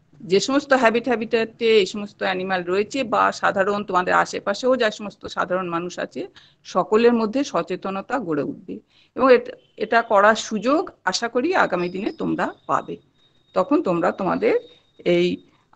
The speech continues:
আলোচনার যে প্রয়োগ, সেইটা অন্তত করতে পারবে, এই আশা রাখছি।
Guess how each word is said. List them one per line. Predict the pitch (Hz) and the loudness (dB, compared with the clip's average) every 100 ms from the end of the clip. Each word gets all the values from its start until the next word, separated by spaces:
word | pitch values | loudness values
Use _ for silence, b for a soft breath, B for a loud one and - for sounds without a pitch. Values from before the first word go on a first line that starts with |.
| _ | _
আলোচনার | 180 196 214 247 254 247 | 6 6 6 6 6 4
যে | 202 190 180 180 - - _ | 2 2 4 4 0 -8 _
প্রয়োগ, | 240 262 277 185 - - _ | 6 10 10 8 4 -10 _
সেইটা | - - 190 247 254 | -8 -2 0 4 2
অন্তত | 180 170 156 | 2 -2 -2
করতে | 254 170 160 - - | -2 -2 -10 -4 -4
পারবে, | - - 147 | 0 -2 0
এই | - 190 185 | 0 0 2
আশা | 170 - | 0 0
রাখছি। | 202 208 - 302 427 | 0 0 0 -2 -2